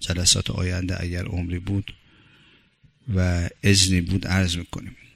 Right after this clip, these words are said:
یکی از کلیدی ترین فقراتی که در زیارت آل یاسین هست و آقا امام زمان علیه السلام دوست داره که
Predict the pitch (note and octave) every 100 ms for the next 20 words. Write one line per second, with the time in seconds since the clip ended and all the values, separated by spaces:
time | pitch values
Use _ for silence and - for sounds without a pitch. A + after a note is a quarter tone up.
0 | _ - C3+ D#3 D#3 C3+ - B2+ A2+ A2
1 | G#2 G2+ G#2+ G2+ A#2 A#2 G2 F#2 F#2+ -
2 | _ _ _ _ _ _ _ _ _ _
3 | _ _ _ _ - - G2+ G2 G2 G2+
4 | A#2 - F#2+ F#2 F2+ F#2 F2+ F#2 - G2
5 | G2 F#2+ G2+ - - F2 F2+ F2+ F2 E2
6 | - E2+ F#2 G2+ A2 G#2+ - - - _
7 | _ _ _ _ _ A2+ G#2 A2 A2+ A2+
8 | A#2 _ _ _ _ _ _ _ - _
9 | - F#2 G#2+ G#2 F#2+ F#2 F#2 F#2 F#2 F#2
10 | F#2 F#2 F2+ - G2 F#2 G#2+ G#2+ A#2 A2
11 | - - F2+ F2+ - F#2 F2+ F2+